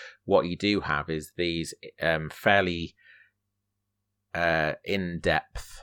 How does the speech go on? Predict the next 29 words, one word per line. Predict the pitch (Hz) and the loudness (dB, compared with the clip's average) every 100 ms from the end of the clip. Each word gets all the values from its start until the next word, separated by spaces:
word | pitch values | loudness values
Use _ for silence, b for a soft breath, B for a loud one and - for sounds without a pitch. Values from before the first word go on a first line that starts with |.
| - | -14
tools | - - 113 73 73 - | -4 2 2 0 -8 -4
that | 85 80 | -2 0
allow | 87 87 85 | 4 4 4
you | 82 85 80 - | 0 -4 -6 -6
to | 95 85 82 80 - B B - | -4 -2 -2 -4 -8 B B -6
manipulate | 87 87 - - 85 82 80 - | -2 -2 -2 -2 2 4 2 -4
the | - 80 78 78 78 - | -6 -4 -2 -6 -8 -2
items | 87 - - - | -2 -2 -12 -12
that | |
you | - | 2
get. | 107 - | 4 4
So | - | -2
if | 80 - | -2 0
you're | 98 | 2
building | 95 82 78 | 2 2 0
a, | 76 78 - | 0 0 -2
a | 78 | -6
kitchen, | - - - 73 78 | -2 -4 -4 -12 -10
you | 78 | -14
can | - 85 | -8 -6
actually | - - - | -6 -10 -10
spec | - - - - | -4 -2 -2 -2
it | |
out | 76 80 - - | 0 0 -4 -6
to | 85 | -2
a, | 82 | -2
to | - - | -4 -4
the | 92 | 0
exact | 80 85 85 - - | 0 0 -2 -4 -14